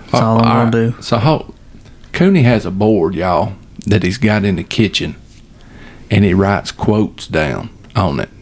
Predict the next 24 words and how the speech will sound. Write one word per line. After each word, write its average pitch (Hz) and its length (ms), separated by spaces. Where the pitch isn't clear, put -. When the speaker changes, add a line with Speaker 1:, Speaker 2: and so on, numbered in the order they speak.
Speaker 2:
And 101 160
what's 120 200
the 107 100
one 107 240
on 98 140
it - 80
right 92 220
now 90 240
from 95 200
Mark 95 300
Twain? 92 440
Speaker 1:
Uh, 113 360
"A 113 100
man 135 400
who 131 160
doesn't 127 380
read 117 320
have 117 240
no 120 240
advantage 117 600
over 113 220
the 107 80
man 107 380
who - 140